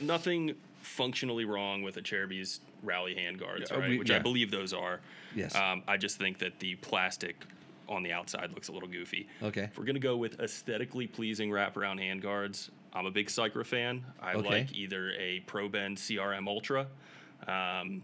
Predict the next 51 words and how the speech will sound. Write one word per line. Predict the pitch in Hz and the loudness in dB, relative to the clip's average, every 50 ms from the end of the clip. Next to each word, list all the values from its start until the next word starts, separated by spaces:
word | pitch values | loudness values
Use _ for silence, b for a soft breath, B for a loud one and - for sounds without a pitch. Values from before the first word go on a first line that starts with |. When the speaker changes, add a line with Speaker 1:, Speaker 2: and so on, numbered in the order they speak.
| - - | -8 -6
Speaker 1:
or | - 107 107 104 101 | -4 -2 0 0 0
even | 101 95 101 | 0 -2 -2
the | 98 95 | -4 -4
Pro | - - 101 101 | -2 -2 -2 0
Bend | 98 101 98 95 | 0 -2 -2 -2
Series | 95 - 117 104 101 101 98 92 | -2 -2 -2 0 0 -2 -4 -4
one | 95 90 92 98 104 107 117 120 123 127 131 | -4 -4 -2 0 0 -2 -2 -4 -6 -8 -10
that | - - 95 | -8 -4 -4
has | 95 92 90 - | -4 -4 -4 -4
the | 98 98 95 95 95 95 | -4 -4 -2 -4 -4 -4
lower | 98 95 95 95 98 101 101 101 | -4 -4 -2 -2 0 0 -2 -2
profile | 101 - 110 104 104 104 - 104 101 104 107 107 107 | -2 -2 -2 -2 0 0 0 2 2 2 2 0 0
plastic | - - 104 104 107 - - - - - | 0 0 0 0 0 0 -4 -6 -6 -2
guard | - 110 110 | 0 2 4
on | 143 156 | 4 4
the | 139 | 4
Speaker 2:
Right. | 101 - | 2 0
Speaker 1:
front, | - - 113 117 104 | 0 0 0 0 0
similar | - - 101 95 101 101 101 | -2 -4 -4 -2 -2 -2 -2
to | 98 | -2
the | 92 95 | -4 -4
Rebound, | 92 92 101 101 95 101 101 104 104 104 | -4 -4 -4 -4 -2 -2 0 0 2 4
Speaker 2:
I | 107 98 | 4 4
have | 98 107 101 95 | 6 4 4 2
some, | - - 127 113 | 2 4 4 4
Speaker 1:
uh, | 95 95 | 2 2
Speaker 2:
I | 110 | 2
have | 107 101 101 98 | 4 4 4 4
some | 120 120 120 104 | 4 4 4 4
of | 101 101 | 4 4
Speaker 1:
handguards. | |
Speaker 2:
those | 101 104 104 98 110 | 4 4 4 4 2
on | 101 95 | 0 0
some | - 110 107 104 | 0 0 0 0
of | 101 | 2
my | 104 104 | 2 2
bikes | 98 101 101 123 151 147 - - | 2 4 2 2 2 0 -4 -6
as | 110 98 104 | -6 -2 0
well. | 107 - - | 2 2 2
Speaker 1:
Yeah, | 185 202 - - | 2 0 -4 -2
Speaker 2:
Yeah. | - 131 | 2 4
Speaker 1:
so | 117 107 104 101 | 6 6 6 6
that's, | 101 113 123 127 - - - - | 4 4 2 2 0 -4 -2 0
that's | 147 143 151 147 - | 2 2 4 2 2
the | - 156 | 0 0
direction | 139 131 135 131 123 117 113 - - 113 104 | 0 2 2 2 2 0 0 -2 -2 -2 -2
I | 90 - 92 95 | 0 0 0 0
would | 92 92 90 | 0 -2 -2
go | - 92 - 85 92 - | -2 -2 -2 -2 -4 -6
in. | - 107 107 - - - - | -6 -8 -8 -10 -16 -4 2
But, | - 196 127 113 110 | 4 4 4 4 2